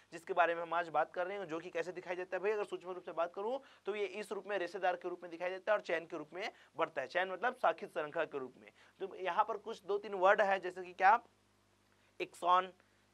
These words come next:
एक्सॉन वर्ड है और एक दो और ऐसे ऐसे वर्ड है जिसके बारे में अभी डिस्कस करने वाला हूँ, उस पर चलते हैं। और साथ ही क्वेश्चन देखेंगे सर कि ये बड़े बड़े क्वेश्चन में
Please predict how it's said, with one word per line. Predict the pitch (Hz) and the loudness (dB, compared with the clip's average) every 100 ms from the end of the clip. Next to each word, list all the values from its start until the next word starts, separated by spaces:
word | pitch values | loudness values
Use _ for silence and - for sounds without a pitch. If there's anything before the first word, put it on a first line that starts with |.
| _ | _
एक्सॉन | - - 185 190 202 | -10 -2 2 4 2
वर्ड | 196 196 190 | 4 6 6
है | 196 196 196 | 4 2 6
और | 170 214 247 _ - | 8 8 4 _ -6
एक | 185 | -2
दो | 190 | 4
और | 196 202 | 4 4
ऐसे | 196 | 2
ऐसे | 190 196 | -4 -4
वर्ड | 185 190 | 0 0
है | 196 | -2
जिसके | 170 180 | -6 -2
बारे | 175 180 | -2 0
में | |
अभी | 175 165 | -4 -8
डिस्कस | 156 202 185 | -6 -8 -4
करने | 185 190 | -4 0
वाला | 175 175 | 0 0
हूँ, | 208 - | -4 -8
उस | - - | -16 -6
पर | 196 | -6
चलते | - 160 202 | -2 -4 -2
हैं। | 180 202 - - | -2 -4 -6 -2
और | 190 | 0
साथ | 214 196 | 0 -2
ही | 220 | -6
क्वेश्चन | - 185 - 220 | -6 -4 -2 -4
देखेंगे | 196 220 208 | -4 -4 -4
सर | 226 220 | -4 -6
कि | - | -6
ये | 220 | -6
बड़े | 170 190 | 2 2
बड़े | 208 202 | 2 0
क्वेश्चन | 185 - | -6 -8
में | 202 | -10